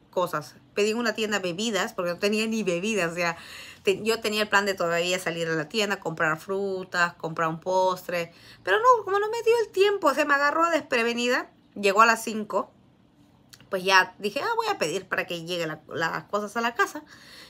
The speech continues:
Y así, pues ya no me estreso tanto. Entonces ella llegó y, y le dije, le, le tuve que decir porque no tenía nada en la casa. Y pues me entien-, me entendió y me dijo, este,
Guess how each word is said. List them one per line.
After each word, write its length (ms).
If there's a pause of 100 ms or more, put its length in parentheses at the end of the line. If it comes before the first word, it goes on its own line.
Y 120
así, 480 (280)
pues 240
ya 380
no 200
me 100
estreso 400
tanto. 420 (800)
Entonces 340
ella 240
llegó 440
y, 100 (240)
y 160
le 140
dije, 300
le, 180
le 160
tuve 180
que 60
decir 180
porque 160
no 100
tenía 260
nada 280
en 60
la 120
casa. 260 (280)
Y 640 (140)
pues 160
me 120
entien-, 400
me 200
entendió 540 (480)
y 300
me 140
dijo, 220
este, 880